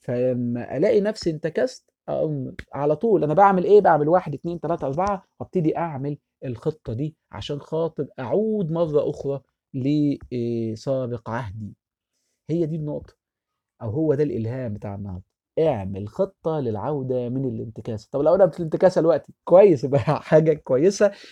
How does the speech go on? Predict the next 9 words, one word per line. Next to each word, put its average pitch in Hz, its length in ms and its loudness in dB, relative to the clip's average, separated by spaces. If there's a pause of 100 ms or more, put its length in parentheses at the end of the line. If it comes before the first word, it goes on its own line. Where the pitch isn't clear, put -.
(100)
إن 131 100 4
أنت 156 120 4
تبتدي 170 420 4
تكتب 156 420 4
لي 170 200 2 (220)
خطة 180 540 4 (260)
عودتك 131 640 2
من 151 300 -2
هذه 143 540 0